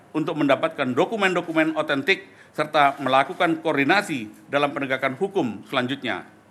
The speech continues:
Tiga, Polri melakukan pemeriksaan awal terhadap delapan kru Garuda yang melakukan penerbangan ke Belanda bersama almarhum Munir. Empat, pemerintah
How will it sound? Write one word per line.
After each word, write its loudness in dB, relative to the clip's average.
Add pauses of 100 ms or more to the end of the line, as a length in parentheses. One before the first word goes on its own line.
(840)
Tiga, 4 (800)
Polri 4
melakukan 4
pemeriksaan 0
awal 6
terhadap 2
delapan 4 (240)
kru -2
Garuda 6 (160)
yang 6
melakukan 2
penerbangan 2 (160)
ke -2
Belanda 4
bersama -4
almarhum -2
Munir. -2 (1300)
Empat, 0 (640)
pemerintah 2